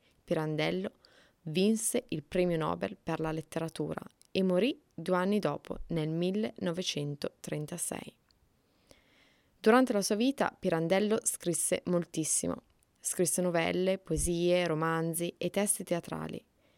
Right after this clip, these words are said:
Ma quali sono alcune delle tematiche più salienti della poetica di Pirandello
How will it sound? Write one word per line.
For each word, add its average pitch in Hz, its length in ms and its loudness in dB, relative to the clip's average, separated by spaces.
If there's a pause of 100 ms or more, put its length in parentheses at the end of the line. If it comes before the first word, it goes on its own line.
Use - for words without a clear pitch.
(600)
Ma 220 120 4
quali 349 240 4
sono 165 440 2
alcune 170 540 0
delle 160 220 0
tematiche 196 540 -2
più 180 160 -4
salienti 165 840 0
della 156 240 0
poetica 170 500 4
di 151 140 -4
Pirandello 156 800 -6